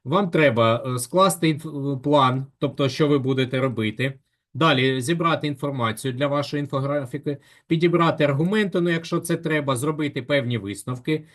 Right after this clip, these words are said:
Е, можете спочатку намалювати схематично на папері, хоча, в принципі, для того, щоб створити, е, ну, таку доволі, якщо більш складну інфографіку хочете зробити, то тоді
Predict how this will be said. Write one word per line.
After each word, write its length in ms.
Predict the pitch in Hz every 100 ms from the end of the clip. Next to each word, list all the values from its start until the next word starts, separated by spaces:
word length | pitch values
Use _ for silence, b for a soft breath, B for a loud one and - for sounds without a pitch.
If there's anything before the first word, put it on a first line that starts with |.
| B B B -
Е, 40 |
можете 520 | 143 170 214 185 175
спочатку 540 | 165 175 170 190 185 165
намалювати 640 | 160 156 156 160 160 160
схематично 680 | - 156 151 139 117 139 135
на 120 | 139
папері, 560 | 143 139 147 143 139 B B -
хоча, 320 | 156 156 131
в 120 | -
принципі, 500 | 160 190 185 170 151
для 320 | 117 135 131
того, 360 | 123 156 127 123
щоб 260 | - 117
створити, 480 | - 131 131 131 123
е, 220 | 120 120 113 120 123 127
ну, 140 | 170
таку 260 | 151 147 139
доволі, 400 | 131 135 127 120 b b b _ _ _ _ _ _ _ _ _ _
якщо 340 | 151 160 -
більш 300 | 156 180 170
складну 440 | - - 185 185 269
інфографіку 680 | 185 151 139 135 120 123 120
хочете 400 | 131 123 127 120
зробити, 480 | 120 127 117 113 110
то 140 | 131
тоді 480 | 113 143 196 233